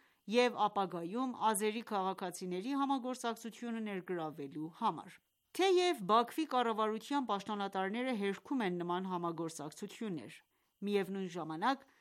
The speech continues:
Սիոնիստական ռեժիմի և Ադրբեջանի Հանրապետության սերտ հարաբերությունները երբեմն ունենում են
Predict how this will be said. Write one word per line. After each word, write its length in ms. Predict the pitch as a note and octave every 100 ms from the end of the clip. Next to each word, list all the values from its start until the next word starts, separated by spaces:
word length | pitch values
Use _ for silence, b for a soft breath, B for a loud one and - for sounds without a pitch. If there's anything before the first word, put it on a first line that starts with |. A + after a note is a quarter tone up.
| b -
Սիոնիստական 720 | A#3+ C4+ D4 C#4+ D#4 F4 F4+
ռեժիմի 440 | D4 B3 B3+ C#4
և 180 | D4 B3+
Ադրբեջանի 600 | A3+ G#3+ G#3 G#3 A3 A#3+
Հանրապետության 760 | B3 G#3 G3 G3 F#3+ F#3+ B3 B3
սերտ 300 | - A3+ A3+
հարաբերությունները 880 | F#3+ F3+ F3+ F3 E3+ F3 F#3+ A3+ A#3+
երբեմն 520 | G3+ G#3 C#4+ D4 C4+
ունենում 380 | G3+ F3+ E3+ A3
են 160 | C4